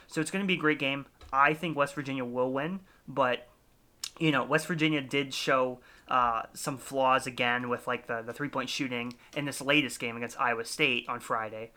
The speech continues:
So it's gonna be interesting. I, I can't wait for it.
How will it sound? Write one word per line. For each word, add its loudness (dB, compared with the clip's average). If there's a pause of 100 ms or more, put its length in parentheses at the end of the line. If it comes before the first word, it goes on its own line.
(120)
So -2 (300)
it's -4
gonna 0
be 6
interesting. -2
I, -2
I 2
can't -6
wait -8
for -8
it. -10